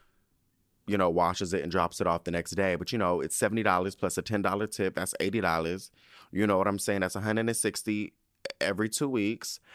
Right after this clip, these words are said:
And what's that? Three hundred and twenty dollars a month to have some clean drawers.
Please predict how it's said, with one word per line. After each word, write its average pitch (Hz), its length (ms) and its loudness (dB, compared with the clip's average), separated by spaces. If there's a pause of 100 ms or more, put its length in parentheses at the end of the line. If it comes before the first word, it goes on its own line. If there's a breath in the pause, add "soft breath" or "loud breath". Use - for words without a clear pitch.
(160 loud breath)
And 101 160 0
what's 113 160 0
that? 90 240 0
Three 107 140 2
hundred 117 240 0
and 113 100 -4
twenty 123 260 -2
dollars 95 540 2 (640)
a 110 80 6
month 127 400 4 (680)
to 117 100 2
have 113 300 6
some 120 200 0
clean 123 260 2
drawers. 107 480 2